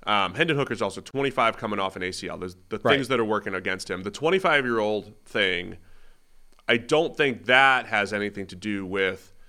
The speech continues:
Speaker 1: "Oh, well, he can't get any better. He's not gonna progress." I think it has more to do with you're evaluating a man playing in the S E C,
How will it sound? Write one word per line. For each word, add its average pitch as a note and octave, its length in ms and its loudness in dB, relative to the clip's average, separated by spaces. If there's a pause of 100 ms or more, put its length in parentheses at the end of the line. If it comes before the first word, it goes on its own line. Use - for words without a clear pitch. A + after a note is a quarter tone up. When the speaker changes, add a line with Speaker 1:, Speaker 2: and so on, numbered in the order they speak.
(280)
Speaker 1:
"Oh, A2 140 2
well, F2+ 200 -6
he G2+ 160 -8
can't G2+ 280 -6
get G2 140 -6
any F2 160 -12
better. F2 540 -2 (420)
He's G#2 300 -8
not G2 180 0
gonna F#2 140 -8
progress." F#2+ 440 -2
I G#2+ 60 -4
think A2+ 140 -4
it A#2+ 60 -6
has G#2 180 0
more C3 340 0
to C3 100 -8
do G2+ 220 -6
with F#2+ 260 -2 (460)
you're A2+ 220 -2
evaluating G#2 840 2 (440)
a G2+ 60 0
man G#2 720 -2 (400)
playing B2 420 -2
in A2 80 -4
the G#2 120 -4
S G2 180 -8
E F#2 60 -12
C, E2 320 -12